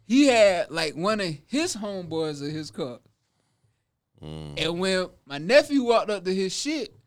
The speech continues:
Speaker 1: like, he just go let his, let his homeboy keep driving. But his homeboy didn't get up and voluntarily say, "I'm getting in the back."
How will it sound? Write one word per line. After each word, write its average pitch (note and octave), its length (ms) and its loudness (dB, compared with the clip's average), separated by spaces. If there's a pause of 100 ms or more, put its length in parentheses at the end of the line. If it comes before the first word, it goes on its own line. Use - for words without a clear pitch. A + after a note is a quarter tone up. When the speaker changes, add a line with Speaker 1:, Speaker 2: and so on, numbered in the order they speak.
(640)
Speaker 1:
like, E3 220 -6
he G3+ 200 -2
just C4+ 220 -10
go G#3 140 -4
let G3 160 -4
his, F#3 260 -6 (120)
let F3+ 200 -4
his F3 120 -6
homeboy A3+ 440 -2
keep G3 240 -8
driving. F#3+ 560 -2 (1300)
But F#3 180 -4
his A#3 380 4 (140)
homeboy G3+ 580 2
didn't F#3+ 300 -4
get G#3 260 -2 (220)
up G3+ 240 -2
and E3 140 -4
voluntarily F#3+ 960 0 (200)
say, G3+ 260 -2
"I'm G3 180 0
getting F#3 240 2
in D#3+ 120 -2
the D3 60 -6
back." E3 320 0